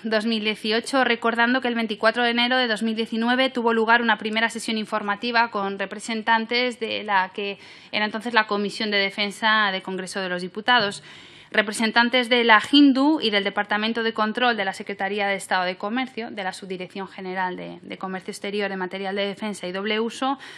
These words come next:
recibieron en una sesión de puertas abiertas a los miembros, a, a sus señorías,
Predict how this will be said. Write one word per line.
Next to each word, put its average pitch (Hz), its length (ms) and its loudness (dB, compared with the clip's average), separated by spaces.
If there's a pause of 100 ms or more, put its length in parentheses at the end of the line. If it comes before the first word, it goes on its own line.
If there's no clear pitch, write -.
(180)
recibieron 240 720 2
en 233 80 0
una 226 120 0
sesión 233 300 -8
de 226 60 -4
puertas 226 360 -6
abiertas 226 580 -2
a 208 380 4
los 196 180 -4
miembros, 226 400 -4
a, 95 440 -2
a 180 60 -4
sus 196 200 -10
señorías, 226 680 0